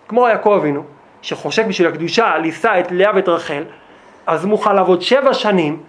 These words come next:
שבע, ארבע עשרה שנה, עשרים שנה, בשביל להוציא משם את האימהות הקדושות. זה דורש המון המון, וזה דמה בעיניו כי הם אחדים. אתה מתאפק מצד אחד, מתאמץ ל-, לעבוד אצל מי שאתה לא רוצה להיות אצלו, כי יש לך חשק לדבר הקדוש הזה.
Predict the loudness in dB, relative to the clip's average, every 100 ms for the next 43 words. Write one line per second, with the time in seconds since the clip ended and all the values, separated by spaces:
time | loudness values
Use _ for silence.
0 | -20 -14 -2 0 2 2 2 2 0 0
1 | 0 -2 0 0 2 2 2 2 2 2
2 | 0 0 2 2 0 -2 2 2 2 2
3 | 2 2 0 0 0 2 0 0 -2 2
4 | 4 4 2 0 0 2 2 2 2 2
5 | 4 2 2 4 4 4 2 2 0 2
6 | 0 2 2 0 0 -2 -2 -2 0 0
7 | 0 2 0 0 0 0 0 2 2 4
8 | 2 2 2 -2 0 2 4 4 2 2
9 | 0 0 -2 -2 -14 -6 -4 -4 -6 -4
10 | -2 0 0 2 2 2 2 2 2 -2